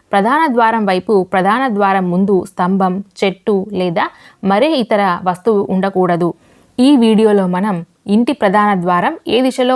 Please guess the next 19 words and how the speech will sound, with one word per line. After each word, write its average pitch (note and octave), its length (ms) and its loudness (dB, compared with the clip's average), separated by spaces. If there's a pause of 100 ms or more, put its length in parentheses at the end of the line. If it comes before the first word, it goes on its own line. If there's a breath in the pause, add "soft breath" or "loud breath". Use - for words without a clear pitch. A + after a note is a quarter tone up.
(120)
ఉండాలి F#3+ 420 0 (200)
అనే F#3 200 -4
విషయం F#3 300 -4
గురించి E3+ 320 -6 (160)
తెలుసుకున్నాం F3+ 560 -6
కదా. F3+ 180 -2 (500 loud breath)
మరో A3 160 2 (120)
మంచి B3+ 220 -2 (100)
వీడియోతో G3+ 360 -2 (160)
మనం F3+ 220 -4
నెక్స్ట్ E3+ 280 -8
వీడియోలో F#3+ 320 -2 (100)
కలుసుకుందాం. F3+ 540 -6 (200)
I B3+ 40 -6 (100)
hope D#4 200 0 (100)
ఈ G#3 120 -2
వీడియో G#3 300 -2
మీ F#3 120 -4
అందరికీ F#3+ 340 -4